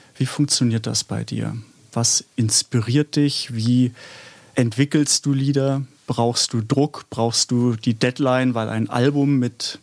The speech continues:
zehn Titeln fertig sein muss? Ist es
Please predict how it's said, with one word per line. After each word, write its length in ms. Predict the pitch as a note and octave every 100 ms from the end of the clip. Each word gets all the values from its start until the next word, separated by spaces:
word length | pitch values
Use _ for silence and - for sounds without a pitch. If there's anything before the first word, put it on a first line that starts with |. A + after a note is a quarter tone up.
| _
zehn 280 | - A#2+ A2+
Titeln 380 | - D3+ C#3+ C#3
fertig 460 | - B2+ C#3+ C3+
sein 320 | - B2+ B2+
muss? 340 | C3 B2+ B2 - - - - - _
Ist 180 | B2 A#2
es 260 | A2+ -